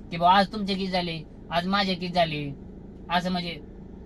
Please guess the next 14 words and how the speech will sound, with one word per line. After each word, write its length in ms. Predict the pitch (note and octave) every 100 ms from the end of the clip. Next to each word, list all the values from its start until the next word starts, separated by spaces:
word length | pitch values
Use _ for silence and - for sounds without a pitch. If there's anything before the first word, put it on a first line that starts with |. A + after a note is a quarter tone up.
| - _ _ - - - - - - -
पुढचा 500 | G#3+ A3+ G#3 B3 A#3+
प्रश्न 420 | A#3+ B3 A#3 G3+ B3+
नाहीये 500 | C4+ C4+ A#3 G#3+ G#3+
पण 200 | G3+ G#3+
एक 180 | G3
कमेंट 300 | A3+ A#3 A3+
आहे 160 | F#3+ F#3+ - - - -
की, 220 | A3 A3
"ज्यांच्या 680 | F3+ E3+ G#3+ A3+ B3 B3
जीवावर 580 | B3+ A3 A#3 A#3 A#3 A#3+
काम 440 | A#3 - G#3+ A3 A3+
करतोय 400 | A#3 G#3+ A3+ G#3+
त्यांनाच 500 | G#3 A3 A3 A3 -
क्रिटिसाइज 800 | A3 G#3 A#3+ A3 A#3 A#3 -